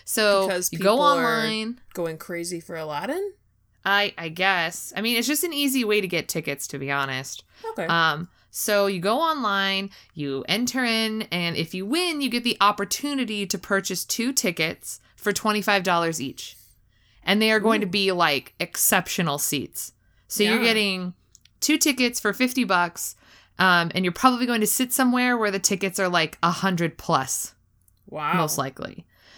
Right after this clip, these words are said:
Speaker 1: So I did that. I decided, I was like, "You know what? I wanna go see Aladdin because I love Aladdin. It's one of my favorite Disney movies, and I've always wanted to see the musical since I, like, saw videos of it from Broadway."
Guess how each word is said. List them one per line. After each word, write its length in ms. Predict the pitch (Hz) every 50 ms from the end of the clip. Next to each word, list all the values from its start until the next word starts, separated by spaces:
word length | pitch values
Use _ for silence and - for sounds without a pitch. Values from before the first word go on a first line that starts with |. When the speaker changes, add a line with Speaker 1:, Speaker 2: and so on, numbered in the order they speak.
| - - -
Speaker 1:
So 520 | - - - 233 214 208 214 208 208 190 - -
I 100 | 233 262
did 200 | 262 330 262 190
that. 340 | 180 147 151 170 - - - -
I 80 | 175 180
decided, 380 | 185 180 - 180 175 175 180
I 60 | 180 175
was 80 | 175
like, 160 | 175 185 180 -
"You 60 | 226
know 100 | 254 277
what? 200 | 285 277 262 -
I 80 | 202 214
wanna 220 | 220 233 240 233
go 100 | 233 233
see 160 | 226 - 233
Aladdin 460 | 220 214 226 240 240 233 220 214 208 196
because 440 | 202 196 202 202 196 190 185 180 - 170
I 60 | 185
love 200 | 190 220 220 208
Aladdin. 400 | 196 190 185 175 175 175 180 180
It's 140 | 170 165 175
one 140 | 175 165
of 60 | 160 151
my 100 | 139 156
favorite 320 | - 220 233 226 226 226
Disney 240 | 202 185 185 185 180
movies, 440 | 175 175 170 175 170 170 170 170 -
and 140 | 156 160
I've 120 | 156 156 -
always 300 | - 202 202 196 190 180
wanted 200 | 185 180 180 175
to 80 | 170
see 180 | - - 180 170
the 80 | 160 165
musical 500 | 160 151 147 143 147 151 - 156 147 147
since 240 | - 151 147 147
I, 80 | 156 135
like, 200 | 135 127 - -
saw 200 | - - 151 143
videos 560 | 147 185 269 285 285 269 262 254 254 254 240 247
of 120 | 233 240
it 160 | 233 220 -
from 220 | - 185 160 151 151
Broadway." 580 | 180 196 202 202 185 196 190 185 180 185 -